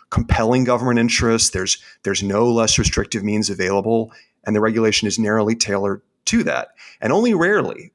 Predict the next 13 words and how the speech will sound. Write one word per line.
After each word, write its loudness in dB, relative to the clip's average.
when -2
speech 0
is -2
involved, -4
uh, 2
and, 0
and 0
the 2
regulation 0
is -2
deemed -2
to -6
be -6